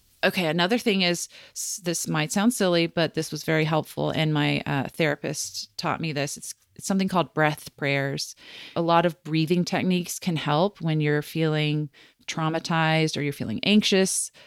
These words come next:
or you're feeling triggered by something. This works by picking a piece of scripture or an encouraging thought, kinda like we were talking about earlier, Molly.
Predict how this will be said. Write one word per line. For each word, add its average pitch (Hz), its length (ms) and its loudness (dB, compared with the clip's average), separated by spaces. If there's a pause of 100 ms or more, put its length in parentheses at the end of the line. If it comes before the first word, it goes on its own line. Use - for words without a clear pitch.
(100)
or 175 140 2
you're 170 100 2
feeling 143 300 -4
triggered 208 480 2
by 180 100 0
something. 190 640 0 (300)
This 247 180 2
works 247 280 2
by 170 480 6
picking 208 500 4
a - 60 -2
piece 175 360 0
of - 160 -6
scripture - 680 0
or 208 340 6
an 175 140 2
encouraging 165 640 0
thought, 240 680 2
kinda 208 220 -2
like 202 160 -2
we 208 80 -2
were 196 80 0
talking 196 260 -4
about 185 220 0
earlier, 196 560 0
Molly. 214 500 0